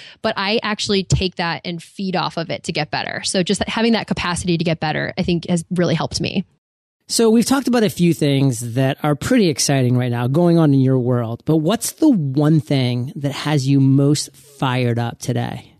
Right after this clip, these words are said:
Speaker 1: Well, we actually just talked about it. It really is the Fizzle roadmap. I mean, just to have that guiding light, that anchor,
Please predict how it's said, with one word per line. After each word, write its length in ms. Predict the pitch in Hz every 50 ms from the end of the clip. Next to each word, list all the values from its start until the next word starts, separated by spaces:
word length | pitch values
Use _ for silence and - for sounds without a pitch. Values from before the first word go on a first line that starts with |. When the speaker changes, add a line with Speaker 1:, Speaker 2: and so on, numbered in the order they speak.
| _ _ _ _ _ _ _ _ _ _ _ _ -
Speaker 1:
Well, 300 | 247 240 240 233 - - _ _ -
we 240 | 233 220 233 233 240
actually 460 | - 233 262 - - 320 262 - _ _ -
just 220 | 254 254 254 -
talked 260 | - 214 233 226 -
about 160 | 185 170 160
it. 140 | 160 165 -
It 120 | 226 233 220
really 320 | 190 214 220 220 220 220
is 140 | 214 202 185
the 80 | 175
Fizzle 300 | 180 - 185 175 175 175
roadmap. 460 | 160 165 160 156 - - - - - -
I 100 | - 196
mean, 200 | 190 196 190 190
just 260 | 185 214 226 226 - -
to 60 | 214
have 320 | 196 196 196 196 196 185
that 240 | 180 185 170 - 185
guiding 340 | - 185 175 175 180 175 175
light, 300 | 170 175 175 170 160 -
that 180 | 170 170 - - -
anchor, 540 | 180 185 214 208 208 156 - 110 156 208